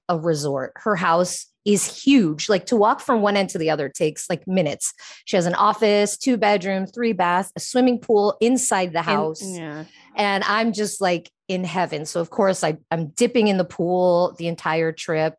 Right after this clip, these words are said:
Speaker 1: And the, the cool thing about having an indoor pool is, like, it's your living room, right? So instead of sitting in the couch talking to each other, we're, like, in the pool. Like, so anyway, like, you just chat in the pool, you have breakfast in the pool,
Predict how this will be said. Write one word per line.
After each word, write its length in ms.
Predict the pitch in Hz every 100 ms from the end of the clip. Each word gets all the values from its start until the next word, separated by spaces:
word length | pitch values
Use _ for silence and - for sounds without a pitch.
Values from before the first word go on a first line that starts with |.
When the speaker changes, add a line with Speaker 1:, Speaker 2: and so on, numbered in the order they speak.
| _ - -
Speaker 1:
And 120 | 220 233
the, 80 |
the 120 | 208 240
cool 200 | 302 302
thing 140 | 302
about 220 | 285 254 226
having 220 | 220 202
an 80 | 180
indoor 360 | 190 208 190
pool 520 | 180 185 185 208 277 _ _ _
is, 120 | 226
like, 180 | 214 202 -
it's 160 | -
your 100 | 233
living 320 | 208 269 277
room, 180 | 170 156
right? 180 | 165 202
So 140 | -
instead 240 | 226 - 240
of 60 | 240
sitting 220 | 220 220
in 60 |
the 60 | 202
couch 380 | - 175 190 -
talking 280 | 180 165 196
to 60 | 190
each 140 | 202
other, 260 | 233 247 269 _ -
we're, 120 | 240
like, 200 | 233 -
in 140 | 220 226
the 60 |
pool. 400 | 208 233 190 156
Like, 160 | 156 165
so 180 | - 330
anyway, 680 | 349 339 277 208 202 196 202
like, 140 | 190
you 60 | 202
just 220 | 214 -
chat 320 | - 202 175 -
in 60 | 175
the 60 |
pool, 520 | - 175 160 170 170
you 80 | 170
have 140 | 185 -
breakfast 460 | - - - 170 -
in 80 | 165
the 80 |
pool, 600 | 160 185 165 165 156 175